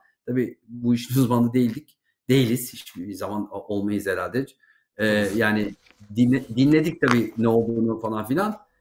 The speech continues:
E, şimdi bu daha çok bir uyarı gibi geldi bana sonradan. E, tabii öyle olunca, bir tabii dün şöyle, e, borsalara bakınca, yani olay İsrail'de oluyor. İsrail bile az da olsa artı kapatmış borsası.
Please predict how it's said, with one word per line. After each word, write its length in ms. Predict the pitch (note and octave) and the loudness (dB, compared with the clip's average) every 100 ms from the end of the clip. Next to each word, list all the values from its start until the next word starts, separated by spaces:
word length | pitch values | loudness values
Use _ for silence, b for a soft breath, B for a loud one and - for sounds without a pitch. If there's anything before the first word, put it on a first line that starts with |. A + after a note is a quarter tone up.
| b - | b -6
E, 60 | |
şimdi 300 | C3 - F3+ | -6 -4 -2
bu 240 | F#3+ G3 - _ | -2 -4 -10 _
daha 160 | G3 F3+ | 2 2
çok 180 | - F#3+ | 2 0
bir 100 | G3+ | 2
uyarı 280 | F#3+ F#3+ F#3 | 8 8 8
gibi 380 | D#3 C#3+ A2+ | 6 4 4
geldi 320 | - A#2 A2+ G#2 | 4 4 4 2
bana 220 | G#2+ G#2+ | 0 -2
sonradan. 560 | - G2+ F#2+ F3 B3 - | -2 -2 -2 -2 -4 -4
E, 100 | E3+ | -4
tabii 200 | F#3 F#3 | -2 0
öyle 180 | F#3 F#3+ | 2 4
olunca, 540 | F#3 D3 D3 G#3+ - _ _ - | 4 2 2 -2 -8 _ _ -6
bir 60 | F3 | 2
tabii 320 | G#3 G3 E3 | 4 4 0
dün 180 | G3+ G#3 | 2 2
şöyle, 320 | G#3 G3+ E3 | 2 4 4
e, 800 | D3 A#2 C#3+ C#3 B2+ A2+ F2+ D3 | 2 -2 -2 0 -2 -4 -2 6
borsalara 520 | E3 E3 E3 D#3 D#3 | 6 6 4 4 2
bakınca, 600 | E3 A#3+ G#3 D#3+ E3 - _ _ _ _ - | 2 2 2 2 0 -6 _ _ _ _ 2
yani 280 | D#3 D#3 C#3 | 4 4 4
olay 340 | D#3+ G3+ D3+ | 6 6 4
İsrail'de 480 | C#3+ G3+ G#3+ G#3+ E3 | 0 4 4 6 2
oluyor. 280 | D#3 F3+ G#3+ | 4 4 2
İsrail 500 | E3 - A3 G#3 D#3 | 0 2 4 4 2
bile 320 | E3+ A#3 - _ | 0 0 -4 _
az 260 | - G3 F#3+ | -2 -2 0
da 40 | |
olsa 320 | F3 D#3 A3 E3+ | -2 0 0 2
artı 260 | E3 E3 | 2 2
kapatmış 540 | - - A#2 - A2+ - | -6 -6 -6 -6 -6 -2
borsası. 600 | A2+ - G#2+ E3 G3 | -4 -4 -6 -6 -8